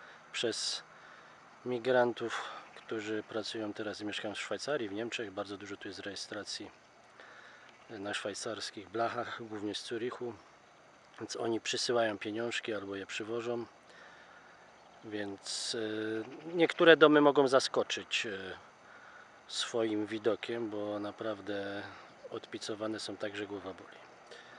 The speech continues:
No, na jeziorze ciągle coś się dzieje, ciągle coś pływa w lewo, w prawo, a w tle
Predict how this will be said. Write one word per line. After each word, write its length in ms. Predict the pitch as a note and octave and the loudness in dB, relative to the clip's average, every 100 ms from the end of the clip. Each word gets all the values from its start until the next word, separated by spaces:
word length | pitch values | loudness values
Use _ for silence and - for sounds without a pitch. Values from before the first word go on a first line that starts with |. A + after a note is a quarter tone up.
| - - - - | -20 -20 -20 -16
No, 380 | A2 G2 - C3 | -16 -14 -14 0
na 140 | C#3 | 6
jeziorze 340 | D#3 D3+ C#3+ C3 | 8 10 8 8
ciągle 280 | D3 C3 A#2+ | 6 4 4
coś 180 | A2 | 0
się 180 | - A2 | -2 0
dzieje, 420 | A2+ E3+ E3 D#3+ B2+ - - - - - - - - - - - - - - - - - - | 4 8 10 8 6 -6 -20 -20 -20 -20 -20 -20 -20 -20 -18 -18 -20 -20 -20 -20 -20 -20 -8
ciągle 340 | - A#2+ A#2 | -2 0 0
coś 240 | A2 A2 - | -2 -4 -6
pływa 400 | - B2+ A#2 A2+ | -2 -2 0 -2
w 100 | G#2 | 0
lewo, 320 | A2 G#2+ G#2+ | -2 -2 -6
w 80 | - | -8
prawo, 460 | A2 G#2+ G2+ G2 F#2+ - - - - - - | -6 -4 -4 -8 -12 -16 -20 -20 -20 -20 -8
a 120 | A#2+ | -2
w 120 | A#2 - | -2 0
tle 360 | C#3 C#3 C3+ | 4 6 6